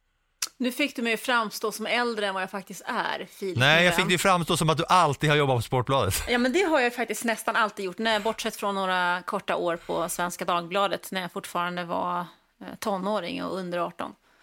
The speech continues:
Speaker 2: Sen
Speaker 1: Eh.
Speaker 2: tror jag också våra läsare förstår så pass mycket ironi att du inte har rapporterat om <laughs> motorsport sedan artonhundra.
Speaker 1: Eftersom V M har pågått till nittonhundrafemtio, sedan nittonhundrafemtio så hade det varit rätt bra gjort. Men, eh, vi kanske ska börja med Indy femhundra ändå, för jag, någonstans så känner jag att just nu,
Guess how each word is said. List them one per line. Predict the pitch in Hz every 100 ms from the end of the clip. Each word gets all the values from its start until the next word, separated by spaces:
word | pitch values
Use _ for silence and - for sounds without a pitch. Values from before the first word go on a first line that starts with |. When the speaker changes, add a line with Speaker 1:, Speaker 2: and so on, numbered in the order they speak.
| - - -
Speaker 2:
Sen | - 135
Speaker 1:
Eh. | 131
Speaker 2:
tror | 156 170
jag | 160
också | 143
våra | 135 131 127
läsare | 131 131 135 127
förstår | - 131 - 160 139
så | 123 139
pass | 127
mycket | 123 117
ironi | 120 113 117 117 104
att | 101 -
du | - 113
inte | 113 104
har | 113
rapporterat | 113 110 131 117 104
om | 107
<laughs> | - 120 - 294
motorsport | 135 131 - 123 120
sedan | 117 113
artonhundra. | 123 107 113 123 113 90 87 - - _ - - - - 370 349 339 302 -
Speaker 1:
Eftersom | 220 220 240
V | 226
M | 233
har | 254
pågått | 254 247 202
till | 202
nittonhundrafemtio, | 208 196 180 - 185 175 - 214
sedan | 214 214
nittonhundrafemtio | 208 196 185 226 180 185 262
så | 190
hade | 185
det |
varit | 185
rätt | 180 175
bra | 190
gjort. | 196 190 -
Men, | 240 262 262 262
eh, | 254
vi | 277
kanske | 302 262
ska | 240
börja | 233 339 294 277 370 403
med | 294 262 247
Indy | - 254 247 240 240
femhundra | 247 233 254 311 330
ändå, | 220 247 233
för | -
jag, | 247 262 262
någonstans | 262 294 - 233 233
så |
känner | 233 240 226
jag | 208
att | 208 220
just | 247 285 - -
nu, | 220 262